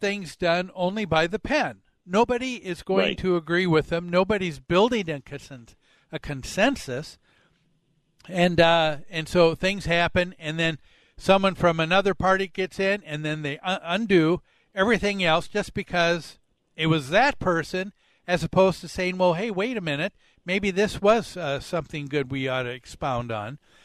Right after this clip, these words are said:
Speaker 1: And,
Speaker 2: Sure.
Speaker 1: and now, and what happens is you end up having a C D C,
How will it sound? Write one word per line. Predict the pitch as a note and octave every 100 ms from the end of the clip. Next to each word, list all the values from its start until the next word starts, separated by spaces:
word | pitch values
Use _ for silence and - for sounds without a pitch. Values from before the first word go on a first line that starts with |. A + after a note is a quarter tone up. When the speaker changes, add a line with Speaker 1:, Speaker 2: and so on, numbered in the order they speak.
| _ _ _
Speaker 1:
And, | G3 F#3
Speaker 2:
Sure. | F#3 D#3 - -
Speaker 1:
and | F3+ F#3
now, | G#3 G#3 F#3
and | F3+
what | G3 F3+
happens | G3+ A3 F3 D3+
is | F3 -
you | F3
end | F3+ F3+
up | F3
having | F3 E3+ E3+
a | D3+
C | - F#3+ F3
D | E3+
C, | - E3+ C#3